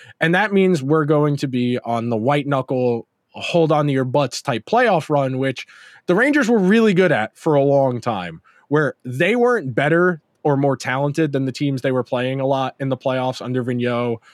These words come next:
under Tortorella. But they had enough guys that they could turn every game into a rock fight, and they had thirty in net, which helped a lot.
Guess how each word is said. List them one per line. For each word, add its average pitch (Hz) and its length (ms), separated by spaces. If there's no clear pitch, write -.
under 131 240
Tortorella. 120 640
But 165 140
they 208 140
had 240 200
enough 202 260
guys 151 600
that 151 180
they 147 100
could 143 140
turn 143 340
every 143 280
game 143 220
into 135 240
a 120 60
rock 113 340
fight, 165 380
and 156 140
they 147 100
had 143 220
thirty 165 640
in 160 200
net, 170 280
which 151 220
helped 156 320
a 123 40
lot. 135 400